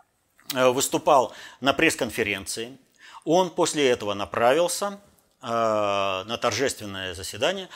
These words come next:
по поводу, э, Дня, э, работника госбезопасности,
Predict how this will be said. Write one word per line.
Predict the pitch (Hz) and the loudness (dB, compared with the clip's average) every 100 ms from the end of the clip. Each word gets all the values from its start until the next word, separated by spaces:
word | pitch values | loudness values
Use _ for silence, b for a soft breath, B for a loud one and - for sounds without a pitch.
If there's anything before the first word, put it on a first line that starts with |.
| B | B
по | - 120 | -6 -2
поводу, | 143 165 160 147 127 101 b b b | 0 -2 -4 -6 -8 -8 b b b
э, | 110 104 101 98 95 95 95 90 90 87 85 82 82 90 90 | -8 -6 -4 -4 -4 -6 -6 -6 -6 -6 -8 -10 -14 -16 -10
Дня, | 127 147 139 123 110 | -2 0 0 -2 -4
э, | 98 98 92 87 85 85 85 - | -6 -8 -8 -10 -10 -12 -16 -16
работника | 110 117 131 113 98 | -8 -4 -4 -6 -8
госбезопасности, | 98 117 92 95 104 - 175 - 101 - 87 | -8 -6 -8 -8 -6 -2 -4 -4 -10 -10 -12